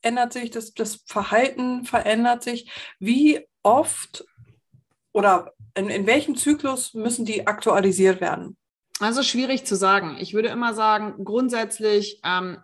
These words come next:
Speaker 2: ist menschliches Verhalten, und das ist am Ende des Tages das, was dahinter steckt, relativ stabil. Irgendwas immer zwischen vierundzwanzig und achtundvierzig Monate. Solange ist es relativ ver-,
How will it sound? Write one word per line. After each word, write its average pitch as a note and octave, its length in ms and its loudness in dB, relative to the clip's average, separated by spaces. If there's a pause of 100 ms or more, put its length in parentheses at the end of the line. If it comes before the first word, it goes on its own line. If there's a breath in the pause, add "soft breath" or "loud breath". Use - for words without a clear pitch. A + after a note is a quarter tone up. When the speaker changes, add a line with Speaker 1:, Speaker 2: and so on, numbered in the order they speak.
Speaker 2:
ist G3 200 0
menschliches A3 540 -2
Verhalten, G3 520 0
und F#3+ 120 -4
das F3+ 120 -8
ist F#3+ 120 -6
am F3+ 120 -4
Ende F3 140 -4
des F3 80 -6
Tages E3+ 300 -6
das, E3+ 200 -10
was E3+ 120 -10
dahinter F#3+ 300 -4
steckt, G3 280 -4
relativ G3 460 0
stabil. G3 560 -2 (720 soft breath)
Irgendwas C4+ 460 4
immer A#3 180 0
zwischen G#3 260 -2
vierundzwanzig F3 580 -4
und D#3+ 80 -6
achtundvierzig D#3+ 580 -8
Monate. E3 400 -4
Solange E3 320 -2
ist E3+ 100 -8
es - 200 -8
relativ D3 440 -6
ver-, D#3 200 -8